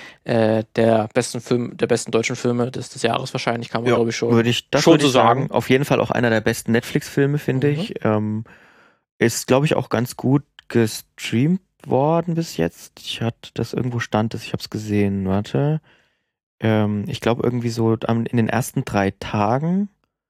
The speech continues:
Speaker 2: also was man, was man als Startwochenende <laughs> vielleicht bezeichnen könnte, über, irgendwie über dreißig Millionen Mal. Und ich glaube, der Erf-, im Moment führt die Charts an als die erfolgreichsten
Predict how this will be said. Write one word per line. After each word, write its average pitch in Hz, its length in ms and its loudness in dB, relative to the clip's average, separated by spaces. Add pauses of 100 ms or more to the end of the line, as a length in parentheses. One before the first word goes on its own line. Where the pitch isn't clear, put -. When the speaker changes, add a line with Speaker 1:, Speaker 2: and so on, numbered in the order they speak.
(800)
Speaker 2:
also 113 200 2
was 107 140 4
man, 104 400 0
was - 200 0
man 104 320 -2
als - 200 -4
Startwochenende 151 720 2
<laughs> - 20 -4
vielleicht - 280 0
bezeichnen 156 440 0
könnte, 165 280 -2
über, 123 240 0
irgendwie 123 300 0
über 143 200 4
dreißig 113 480 -2
Millionen 123 400 4
Mal. 117 420 2 (640)
Und 120 200 2
ich 123 100 0
glaube, 123 300 4
der 117 180 2
Erf-, - 880 -8
im 120 60 0
Moment 117 460 2
führt - 360 0
die 123 100 -4
Charts - 380 0
an 120 240 0
als - 200 -2
die - 120 0
erfolgreichsten 120 1600 -2